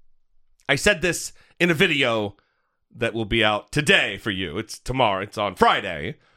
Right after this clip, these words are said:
At the end of it, I said to, to reach your arms and wrap your arms around somebody. Figuratively, obviously, because, you know, we're,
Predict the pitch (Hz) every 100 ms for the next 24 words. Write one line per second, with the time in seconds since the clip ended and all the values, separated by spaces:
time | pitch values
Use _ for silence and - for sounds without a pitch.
0 | - 127 147 240 180 143 156 180 160 -
1 | - _ _ - 160 - 180 262 330 -
2 | 247 208 190 180 170 139 - - 160 196
3 | 226 185 175 151 135 120 120 107 98 92
4 | 104 92 85 71 76 302 269 180 131 101
5 | 120 123 120 98 104 90 - 101 156 156
6 | 127 117 123 107 113 110 104